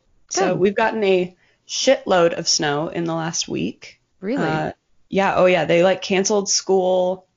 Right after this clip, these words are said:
Speaker 1: and work on Tuesday. So I went home early on Tuesday, and we had
Speaker 2: Nice.
Speaker 1: Monday off for President's Day. And then
Speaker 2: Right.
Speaker 1: Friday was my R D O. And
Speaker 2: Nice.
Speaker 1: on my R D O weeks, I go home early on Thursday. <laughs> So I worked
Speaker 2: So you worked a
Speaker 1: all
Speaker 2: day.
Speaker 1: day Wednesday.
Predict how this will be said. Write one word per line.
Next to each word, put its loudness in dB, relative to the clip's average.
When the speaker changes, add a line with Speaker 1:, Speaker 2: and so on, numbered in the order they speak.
Speaker 1:
and -2
work -2
on -4
Tuesday. -4
So -4
I 2
went 0
home -2
early -2
on -4
Tuesday, -2
and -2
we 2
had 2
Speaker 2:
Nice. -6
Speaker 1:
Monday -2
off -2
for 0
President's -6
Day. -4
And -2
then 0
Speaker 2:
Right. -2
Speaker 1:
Friday 2
was 0
my -2
R 0
D -2
O. -4
And 2
Speaker 2:
Nice. -14
Speaker 1:
on 2
my 0
R 2
D 2
O 2
weeks, -4
I -2
go 0
home -4
early -4
on -6
Thursday. -4
<laughs> -6
So -2
I 2
worked 0
Speaker 2:
So -8
you -10
worked -2
a -2
Speaker 1:
all 6
Speaker 2:
day. 2
Speaker 1:
day 0
Wednesday. 0